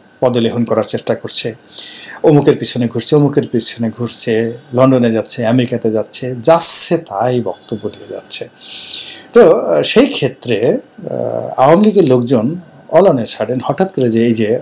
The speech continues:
রাষ্ট্রদূতের বাসায় গেল বা বিদেশিদের সাথে বৈঠক হলো, এর আগেও ইউরোপীয় রাষ্ট্রদূতদের সাথে বৈঠক করেছে,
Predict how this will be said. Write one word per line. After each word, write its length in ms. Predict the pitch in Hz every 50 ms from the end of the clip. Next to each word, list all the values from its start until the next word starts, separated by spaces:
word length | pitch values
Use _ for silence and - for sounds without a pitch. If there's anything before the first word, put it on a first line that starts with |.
| 143
রাষ্ট্রদূতের 440 | 127 120 - - 127 117 110 - 113
বাসায় 340 | 104 101 101 - - 110 101
গেল 280 | 92 98 104 117 - 113 - - _ _ _ -
বা 220 | 127 123 113 110
বিদেশিদের 440 | 113 131 120 131 127 - 127 123 110
সাথে 200 | - - 127 117
বৈঠক 360 | 107 107 104 - - 117 -
হলো, 100 | 135 127
এর 160 | 120 127 131
আগেও 420 | 107 110 135 170 196 156 131 170 - - - - - - - - -
ইউরোপীয় 640 | 156 143 135 123 127 139 123 117 120 156 151 139
রাষ্ট্রদূতদের 560 | 123 120 117 - - 131 120 120 110 110 117 107
সাথে 220 | - - 120 110 104
বৈঠক 220 | 110 107 - 120
করেছে, 360 | - - 107 107 107 - -